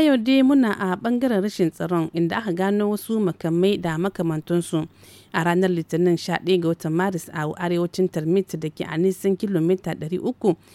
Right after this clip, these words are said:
daga arewacin Gure. Wannan bindigogin da hasashen rundunar Guard National da ke aiki na wa'adi a Guren ita ce ta cafke su tare da taimakon kyakkyawar hulɗar da ke tsakanin jami'an tsaro da kuma al'ummar yankin, inji Prefe na Gure,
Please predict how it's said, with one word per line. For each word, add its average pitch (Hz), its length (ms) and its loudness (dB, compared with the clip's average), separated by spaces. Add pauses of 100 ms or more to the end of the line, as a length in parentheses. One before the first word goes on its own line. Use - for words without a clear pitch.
(200)
daga 156 360 -2
arewacin 175 560 2
Gure. 160 320 0 (420)
Wannan 165 300 4
bindigogin 170 720 0
da 165 60 -6 (120)
hasashen 175 560 0
rundunar 170 340 -2
Guard 185 200 -2
National 170 500 0
da 160 100 -4
ke - 300 -6
aiki 190 320 0
na 170 160 2
wa'adi 170 480 -4
a 151 160 -4
Guren 170 320 0 (340)
ita 247 300 0
ce 190 160 2
ta 175 80 0
cafke 180 400 -2
su 160 220 -4
tare 160 260 -4
da 165 240 -2
taimakon 175 480 0
kyakkyawar 165 400 -6
hulɗar 175 340 -4
da 156 140 -4
ke - 160 -8
tsakanin 170 480 -2
jami'an 170 400 -4
tsaro 208 320 0 (260)
da - 100 -6
kuma 180 280 -2
al'ummar 180 480 -2
yankin, 220 400 -2
inji 165 240 -2
Prefe 160 400 -4
na 156 240 -2
Gure, 151 300 -4